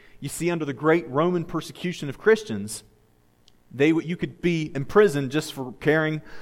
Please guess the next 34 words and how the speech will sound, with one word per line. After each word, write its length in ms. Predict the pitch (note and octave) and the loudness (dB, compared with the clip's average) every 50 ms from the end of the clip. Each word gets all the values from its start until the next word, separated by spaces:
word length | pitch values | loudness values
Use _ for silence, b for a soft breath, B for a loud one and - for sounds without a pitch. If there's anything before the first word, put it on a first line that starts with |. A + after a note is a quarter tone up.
| B B | B B
a 80 | B - | B -6
copy 360 | - - F3 D#3+ D#3+ - D#3+ | -2 0 0 0 0 0 -4
of 100 | C#3 B2 | -6 -2
God's 280 | D3+ D3 D3+ D3+ C3 B2+ | -2 0 0 0 -2 0
Word, 200 | C3+ C#3 D3 D3+ | 0 0 0 0
a 100 | C#3+ - | -2 -2
copy 240 | C3+ C#3+ - D#3+ | -4 -4 -4 -6
of 20 | D3 | -6
the 120 | D3+ D3+ | -4 -2
Old 220 | C#3 D3+ D#3+ - - | -2 -2 -2 -4 -4
Testament, 520 | - D#3+ B2+ - - - C#3+ C3+ C#3+ D3+ | -6 -6 -6 -6 -6 -4 -4 -2 -2 -2
or 80 | C3 A#2 | -4 -6
praying, 560 | - - - - D#3+ D3+ D3 D3 D3+ D#3 D#3 | -8 -10 -6 -2 0 2 2 2 0 0 -2
if 80 | - | -6
you 80 | D#3+ D#3 | -6 -6
were 80 | D3 C#3 | -6 -6
seeing 260 | - C#3+ C#3+ C#3 C3 | -6 -8 -8 -8 -8
praying 400 | - - - D3 D3 D3+ D#3 D#3 | -10 -6 -4 0 0 0 0 -2
in 120 | D3 C#3 | -4 -6
Jesus' 360 | B2 C#3+ D#3 C3 C#3 C3+ - | -8 -8 -8 -8 -8 -8 -6
name, 340 | D3 C#3 C3 C#3 C#3+ D3+ C#3+ | -4 -2 -2 -2 -2 -4 -6
and, 120 | C3 B2 B2 B B B B B B | -8 -8 -8 B B B B B B
or 140 | B C#3 C3 | B -4 -2
gathering 400 | - D3 C#3 C#3+ D3+ D3 D3+ D#3 | 2 2 4 6 4 4 4 0
together 260 | D3 C#3 C3+ C#3+ C#3 | -2 0 2 0 0
with 120 | C3 C3 C3+ | 0 -2 -4
other 160 | C3 C3 C3 | -2 -2 -2
believers, 380 | B2 B2+ B2+ C3+ C#3 C#3 C3+ C3+ | -2 -2 -2 -2 -2 -2 -6 -8
you 60 | D#3 | -8
could 120 | D3 C#3+ | -8 -8
be 40 | D3 | -8
thrown 300 | C#3+ - C3 B2+ B2+ C3 | -8 -4 -4 -4 -2 -4
in 80 | C3+ C3 | -6 -4
prison. 480 | - - G3+ G#3 - - E2 E2+ - | 2 6 6 6 6 4 -2 -8 -10